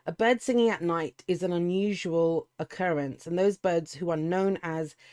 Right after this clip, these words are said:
singers of the darkness are almost always considered sacred or frightening. From the operatic nightingale through to the hooting owl, hearing a bird that you cannot see weaving its magic through the night sky has captivated humans for millennia.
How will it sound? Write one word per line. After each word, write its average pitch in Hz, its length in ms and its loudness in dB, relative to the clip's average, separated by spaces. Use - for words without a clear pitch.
singers 190 440 6
of 160 120 0
the - 80 -4
darkness 165 600 0
are 165 200 0
almost 202 440 0
always 160 360 0
considered 151 560 -2
sacred 160 640 -4
or 156 140 -2
frightening. 143 560 -4
From 196 200 2
the 175 120 -2
operatic 214 540 2
nightingale 180 720 0
through 175 240 -2
to - 140 -16
the 165 100 -2
hooting 170 480 -6
owl, 151 400 -2
hearing 208 340 4
a 254 60 4
bird 175 340 0
that 143 120 -8
you 156 100 -12
cannot 190 320 -4
see 160 260 -4
weaving 196 380 0
its - 160 -6
magic 175 460 -4
through 175 160 -2
the 160 100 -2
night 160 240 -4
sky 143 400 -4
has - 180 -8
captivated 160 680 -4
humans 165 640 -4
for 160 140 0
millennia. 156 500 -4